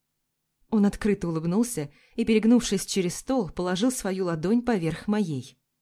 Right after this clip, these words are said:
Хотел что-то сказать, но замер. Меня обдало жаром. Я дернула руку и отодвинулась на сиденье.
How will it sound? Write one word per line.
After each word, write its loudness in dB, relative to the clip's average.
Хотел -2
что-то -2
сказать, -6
но 0
замер. -4
Меня 0
обдало 0
жаром. -4
Я 2
дернула 2
руку -2
и -2
отодвинулась 0
на -2
сиденье. -4